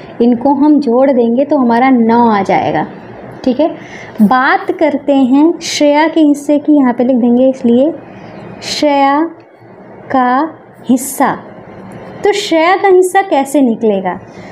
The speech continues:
भाई श्रेया का हिस्सा जो है, श्रेया के पास कौन सा अनुपात है? पाँच है। ठीक है, पाँच बटे नौ total क-, पाँच जो श्रेया का हिस्सा है और जो कुल है वो बटे में कर देंगे और उसकी गुणा किससे कर देंगे? जितने रुपए हैं, तो कु-, कुल रुपए कितने हैं? छत्तीस।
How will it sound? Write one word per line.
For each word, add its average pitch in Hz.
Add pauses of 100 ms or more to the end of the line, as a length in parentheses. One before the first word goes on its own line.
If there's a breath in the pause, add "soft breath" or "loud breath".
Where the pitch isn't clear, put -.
(200 loud breath)
भाई 339
श्रेया 285
का 320
हिस्सा 262
जो 233
है, 208 (960 loud breath)
श्रेया 320 (760)
के 208
पास 294
कौन 311
सा 330
अनुपात 302
है? 330
पाँच 226
है। 233 (520)
ठीक 285
है, 370
पाँच 294
बटे 285
नौ 220 (240)
total 294 (220)
क-, 226
पाँच 294 (380)
जो 254
श्रेया 247
का 247
हिस्सा 349
है 466
और -
जो 277
कुल 320
है 208
वो 240
बटे 247
में 302
कर 311
देंगे 320
और -
उसकी 247
गुणा 302
किससे 330
कर 330
देंगे? 370
जितने 294
रुपए 285
हैं, 202
तो 254
कु-, -
कुल 370
रुपए 339
कितने 330
हैं? 370
छत्तीस। 247